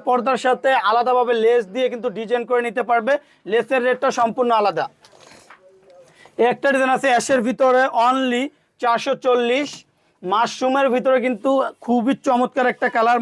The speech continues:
মাত্র চারশো পঞ্চাশ। স্বপ্নের পদ্মা সেতু কিন্তু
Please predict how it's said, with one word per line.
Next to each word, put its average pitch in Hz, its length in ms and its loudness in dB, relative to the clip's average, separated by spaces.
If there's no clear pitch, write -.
মাত্র 220 200 -2
চারশো 233 280 -2
পঞ্চাশ। 208 380 -4
স্বপ্নের 277 520 0
পদ্মা 262 360 0
সেতু 262 240 -4
কিন্তু 254 140 -4